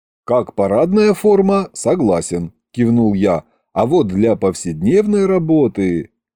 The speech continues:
Машку озаботим. Верно, деда. Попал Иван, она с дамами такого намудрит, хохотнул я.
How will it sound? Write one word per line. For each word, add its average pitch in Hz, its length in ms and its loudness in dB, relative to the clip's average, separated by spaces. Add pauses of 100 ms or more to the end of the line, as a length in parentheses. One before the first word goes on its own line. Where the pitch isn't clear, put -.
(140)
Машку 214 640 -4
озаботим. 107 760 -2 (560)
Верно, 117 560 0
деда. 123 560 0 (500)
Попал 196 720 0
Иван, 101 420 0 (300)
она 165 320 0
с 104 120 0
дамами 135 540 0
такого 120 640 0
намудрит, 202 760 0 (200)
хохотнул 123 580 0
я. 110 340 0